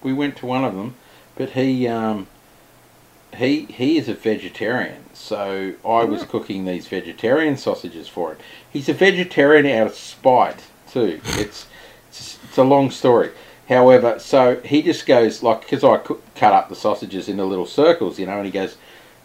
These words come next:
Speaker 1: "Just cook," he, he said, "Cook one whole." And I go, "Okay." So I walk up to him,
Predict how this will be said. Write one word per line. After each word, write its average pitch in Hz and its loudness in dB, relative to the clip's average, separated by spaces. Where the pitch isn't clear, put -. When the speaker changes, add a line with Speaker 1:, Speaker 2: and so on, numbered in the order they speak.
Speaker 1:
"Just 185 -2
cook," - 2
he, 170 -10
he 143 -10
said, 143 -6
"Cook - -4
one 147 2
whole." 135 2
And 135 -10
I 147 -4
go, 175 0
"Okay." 135 -4
So 165 -2
I - -4
walk 156 2
up 143 4
to 107 0
him, 98 -6